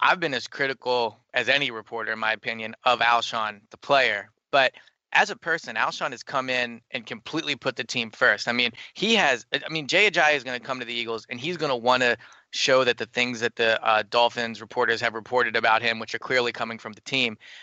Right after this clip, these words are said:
um, have said about it isn't true. He's gonna wanna show he's not a team, he's not a, a me first guy. He's gonna not wanna cause a rift in a seven one locker room.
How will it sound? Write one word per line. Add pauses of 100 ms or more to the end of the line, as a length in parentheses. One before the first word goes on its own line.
(180)
um,
have
said
about (100)
it
isn't
true.
He's
gonna
wanna
show
he's
not
a
team,
he's
not
a,
a
me
first
guy.
He's
gonna
not
wanna (260)
cause
a
rift
in
a
seven
one
locker
room.